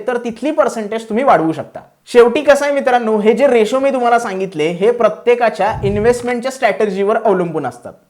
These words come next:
आणि प्रत्येकाच्या रिक्वायरमेंटवर अवलंबून असतात. जर कोणी बिगिनर असेल, तर त्याच्यासाठी फिफ्टी थर्टी ट्वेंटी या रेशोने सुरुवात करणं कायम चांगलं आहे. इमर्जन्सी फंड रूल. मित्रांनो, नेक्स्ट रूल जो आम्ही डिस्कस केला, तो होता इमर्जन्सी फंड रूल.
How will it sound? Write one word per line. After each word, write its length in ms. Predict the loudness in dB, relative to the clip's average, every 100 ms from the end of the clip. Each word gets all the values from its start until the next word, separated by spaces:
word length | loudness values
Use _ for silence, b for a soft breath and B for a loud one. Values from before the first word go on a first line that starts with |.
| -12 -4
आणि 140 | -2 0
प्रत्येकाच्या 640 | 0 -2 -2 -2 -2 -4
रिक्वायरमेंटवर 800 | -4 -4 2 4 4 2 -2 -2
अवलंबून 460 | 0 0 -2 -6 -12
असतात. 240 | -14 -20 -20 _ _ -10
जर 240 | 2 6 6
कोणी 640 | 2 0 0 -2 -8 _ -10
बिगिनर 500 | -2 0 4 4 6
असेल, 520 | 4 0 -6 -6 -2
तर 100 | -2
त्याच्यासाठी 640 | 0 -4 -4 -4 -4 -4 -6
फिफ्टी 760 | -6 -8 -6 -4 -4 -6 _
थर्टी 340 | 2 2 2 -4
ट्वेंटी 640 | -2 -2 -2 -6 -6 -10 _
या 240 | 0 4 6
रेशोने 420 | 4 2 -2 -4
सुरुवात 320 | -2 0 0 0
करणं 260 | -4 -4 -6 -4
कायम 280 | 0 0 0
चांगलं 260 | -4 -6 -10
आहे. 160 | -12 -10 -10 -8 -4
इमर्जन्सी 500 | -2 0 -2 -4 -6
फंड 200 | -6 -8
रूल. 160 | -10 -14 _ _ -2
मित्रांनो, 420 | 2 2 2 0 -2 -4
नेक्स्ट 420 | -2 -2 -4 -2
रूल 160 | -2
जो 100 | 2
आम्ही 200 | 2 2
डिस्कस 360 | -2 -4 -4 -4
केला, 280 | -4 -2 -2 0
तो 100 | 0
होता 360 | 0 -2 -4 -4
इमर्जन्सी 560 | -2 -2 -2 -4 -6
फंड 240 | -6 -6 -6
रूल. 140 | -10